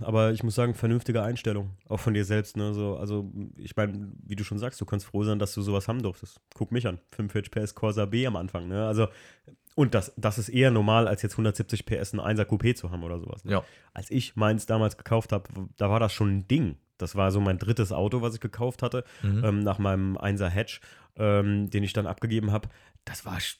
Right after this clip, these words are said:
Speaker 1: damals ein, ein Sportwagen, also so, weißt du, und grad mal so drei Jahre alt, über den Daumen gepeilt.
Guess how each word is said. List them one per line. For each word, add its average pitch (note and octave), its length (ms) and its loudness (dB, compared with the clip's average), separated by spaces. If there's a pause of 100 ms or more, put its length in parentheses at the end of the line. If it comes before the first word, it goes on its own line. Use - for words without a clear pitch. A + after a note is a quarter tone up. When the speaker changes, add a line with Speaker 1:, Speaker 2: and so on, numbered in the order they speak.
(120)
Speaker 1:
damals F2+ 400 -8
ein, G2+ 280 -2
ein F#2 100 -8
Sportwagen, F2 640 -2
also E2+ 240 -6
so, F2+ 260 -2
weißt F#2+ 180 -2
du, G#2+ 160 2
und F#2 520 -8
grad - 220 -8
mal F#2 120 -2
so F2+ 300 -4
drei E2+ 160 -8
Jahre G2 360 0
alt, B2+ 260 2
über B2 140 2
den A#2 40 0
Daumen B2+ 240 2
gepeilt. B2+ 440 2